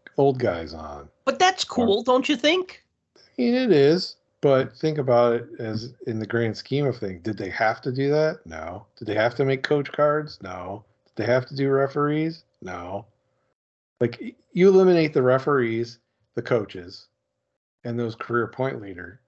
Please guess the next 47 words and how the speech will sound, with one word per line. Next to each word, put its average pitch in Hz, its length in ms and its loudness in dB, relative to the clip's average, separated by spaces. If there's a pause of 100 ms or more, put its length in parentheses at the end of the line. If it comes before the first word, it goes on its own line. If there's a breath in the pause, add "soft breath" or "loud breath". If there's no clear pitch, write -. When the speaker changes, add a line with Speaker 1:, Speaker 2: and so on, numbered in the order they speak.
(960)
Speaker 1:
I 120 40 -10
mean, 113 220 -8 (160)
you're 127 160 0
back 120 320 0
down 117 260 -2
to, 117 80 -2
like, 98 320 -6 (1120)
six - 280 -8
hundred 113 240 -6
cards, 120 340 -2
roughly. 78 360 -16 (300)
Speaker 2:
Yeah, 160 260 -2 (540)
it's - 100 -18
a - 20 -8
lot 156 180 -4
Speaker 1:
So - 120 -2
Speaker 2:
less, 110 160 4
Speaker 1:
that's, - 120 -2
Speaker 2:
yeah. 131 140 -2
Speaker 1:
that's, 131 140 0
like, 139 100 2
a 123 80 2
big 120 240 0
chunk. 143 280 0 (340 soft breath)
Plus, 151 280 2
if 120 80 -8
you 123 120 -10
take 131 240 0
out, 123 320 0 (280)
if 131 120 -14
you 117 80 -18
take 135 260 -6
all 120 140 0
those, 107 320 -6
like, 101 180 -8
award 123 500 -4 (160)
winner 101 280 -6
cards 98 340 -4
out 92 160 -4
of 87 60 -14
Series 95 340 -6
one, 90 380 -4 (680)
now 104 140 -6
you're 113 160 -2
down 101 280 0
to, 101 100 -4
like, 92 280 -4